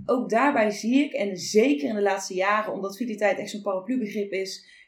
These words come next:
het is een containerbegrip en daar verstaat iedereen ook net wat anders onder.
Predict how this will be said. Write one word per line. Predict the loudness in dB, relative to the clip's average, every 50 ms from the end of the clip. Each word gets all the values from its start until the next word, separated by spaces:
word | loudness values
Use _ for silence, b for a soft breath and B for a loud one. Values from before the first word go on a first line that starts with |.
| b b
het | _ 2
is | 2 4
een | 4 4
containerbegrip | 2 0 4 6 6 6 6 4 2 0 -2 -2 -2 -2 -2 -4
en | -4 -2 0
daar | 0 0 0 -2 -4 -10 -16 _
verstaat | -14 -6 -2 0 0 0 0 0
iedereen | 0 0 0 2 2 4 4 4 4 2
ook | 0
net | 0 -2 -2
wat | -2 -4 -4 -2
anders | 2 4 4 4 4 2 -2
onder. | 0 0 0 0 0 -4 -6 -10 -14